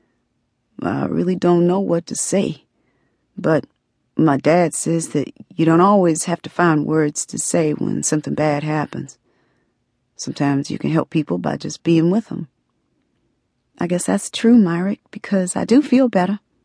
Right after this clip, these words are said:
I said, thinking about how I was praying when he came onto the porch. "Cool," he said. For the next thirty minutes, we didn't say a thing. We were content just sitting in silence, occasionally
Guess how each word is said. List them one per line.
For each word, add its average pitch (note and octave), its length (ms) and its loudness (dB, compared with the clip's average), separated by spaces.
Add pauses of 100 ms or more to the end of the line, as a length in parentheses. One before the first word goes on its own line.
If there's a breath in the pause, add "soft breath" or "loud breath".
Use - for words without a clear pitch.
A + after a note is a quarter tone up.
(160)
I D#3 120 -6
said, D3+ 280 -8 (800 soft breath)
thinking F3 300 0
about E3+ 320 -2
how E3+ 140 -2
I F3 120 0
was E3+ 180 -6
praying E3+ 480 0
when D#3+ 100 -4
he D#3+ 60 -8
came F3 220 0
onto F3 220 -2
the - 60 -16
porch. - 500 -4 (1200)
"Cool," E3+ 340 0 (600)
he - 100 -12
said. C3 320 -6 (1400)
For F#3 120 0
the E3+ 80 4
next - 320 0
thirty F3+ 300 0
minutes, G#3+ 540 2
we G3 120 2
didn't G#3 220 2
say E3+ 180 -2
a D#3 40 -6
thing. E3+ 420 0 (840)
We F#3+ 120 2
were F3 100 -2
content - 680 -2
just - 280 -10
sitting - 260 0
in F3 140 4
silence, E3 680 0 (640)
occasionally E3 960 0